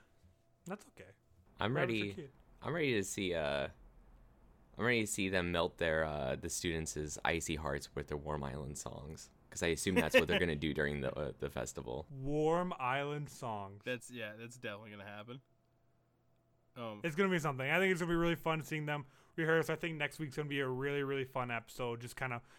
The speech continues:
Speaker 1: seeing all of them planning, picking instruments, and all that kinda stuff. I think it'll be a really good episode next week. But with that, unless you guys have anything else you wanna do,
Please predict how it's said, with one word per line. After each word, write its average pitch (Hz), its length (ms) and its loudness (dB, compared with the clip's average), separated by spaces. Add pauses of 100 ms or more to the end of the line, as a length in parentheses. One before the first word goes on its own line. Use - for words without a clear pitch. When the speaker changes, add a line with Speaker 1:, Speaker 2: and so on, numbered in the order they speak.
Speaker 1:
seeing 165 280 0
all 151 160 4
of 139 60 -4
them 151 120 -4
planning, 135 540 4
picking 135 300 -4
instruments, 120 520 -6
and 113 100 -6
all 110 120 -2
that 107 180 -4
kinda 107 180 -8
stuff. 104 260 -8
I 110 60 -6
think 120 140 -8
it'll 120 120 -8
be 117 100 -6
a 110 60 -6
really 113 160 -4
good 113 140 -4
episode 107 300 -4
next 104 240 -6
week. 98 160 -8 (140)
But 95 260 -4 (440)
with 226 200 12
that, 240 220 12
unless 202 240 4
you 226 80 4
guys 208 100 6
have 190 240 6
anything 214 340 4
else 208 220 0
you 208 80 0
wanna 190 140 0
do, 214 340 -4